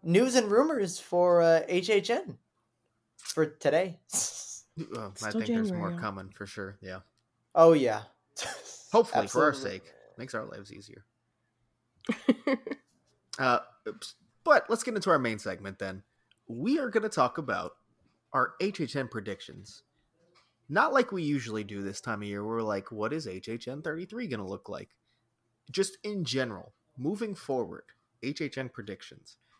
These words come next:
Speaker 2: It could be next year, five years, next decade, next thirty years, whatever, whatever we wanna do. How does the event evolve? What happens? What gets taken away? Uh, let, let's rapid fi-, well, let's not rapid fire them, because I don't think we have that many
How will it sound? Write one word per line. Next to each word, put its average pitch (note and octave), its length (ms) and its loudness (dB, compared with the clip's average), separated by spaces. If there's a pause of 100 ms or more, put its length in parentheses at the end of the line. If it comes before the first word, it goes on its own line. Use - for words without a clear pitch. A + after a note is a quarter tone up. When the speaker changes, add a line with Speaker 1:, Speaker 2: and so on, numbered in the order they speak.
(160)
Speaker 2:
It - 120 -10
could G#2+ 120 -6
be F#2+ 260 -12 (100)
next G2+ 320 -10
year, G#2 200 -12 (100)
five F#2 260 -4
years, D3+ 320 -12
next - 260 -16
decade, A2+ 440 -10 (240)
next - 260 -14
thirty F#2+ 240 -10
years, C#3 400 -10
whatever, F3+ 440 0
whatever E3+ 300 -4
we E3+ 80 -2
wanna D#3+ 240 0
do. A2 180 -6 (540)
How F#3+ 180 2
does F#3+ 140 0
the E3+ 140 -2
event C3+ 260 -4
evolve? G#2 380 -4
What D3+ 140 -4
happens? F#2+ 720 -6 (720)
What F2+ 180 -12
gets - 160 -8
taken C3 260 -4
away? E3 300 -6 (920)
Uh, F#3+ 400 -8
let, D3 100 -4 (140)
let's D#3 200 -4
rapid F3 300 0
fi-, - 240 -4
well, E3 200 -4
let's E3 140 -2
not C3 140 2
rapid G#2 260 -2
fire F2 300 -6
them, F#2 260 -12
because G2+ 280 -8
I G2+ 80 -4
don't A2 160 -6
think - 160 -12
we G2+ 80 -6
have F#2 100 -10
that F#2 160 -10
many F2 300 -18